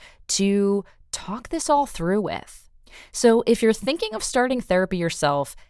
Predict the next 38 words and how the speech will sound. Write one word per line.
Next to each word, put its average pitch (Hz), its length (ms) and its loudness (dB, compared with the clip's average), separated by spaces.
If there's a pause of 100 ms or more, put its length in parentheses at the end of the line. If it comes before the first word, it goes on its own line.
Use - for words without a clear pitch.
(120)
give 262 240 4
BetterHelp 233 400 2
a 196 80 0
try. 127 560 -2 (320)
It's 170 200 -4
entirely 180 920 2
online 185 680 4 (280)
and 185 360 4
has 180 240 0
been 196 160 4
designed 185 540 2
to 185 100 -2
be 170 100 -2
convenient, 190 680 4
flexible, 175 580 -2
and 151 100 -4
suited 196 580 0
to 160 100 -6
your 147 480 -2
schedule. 123 720 -10 (580)
All 170 100 6
you 196 120 6
have 202 120 4
to 190 80 2
do 202 260 2
is - 120 -4
fill 156 200 2
out 151 160 2
a 147 100 -4
brief 151 540 -4
questionnaire 151 760 -2
to - 120 -10
get 143 180 -4
matched 143 480 -4
with 147 160 -6
a 139 60 -6
licensed 160 600 -4
therapist, 147 600 -4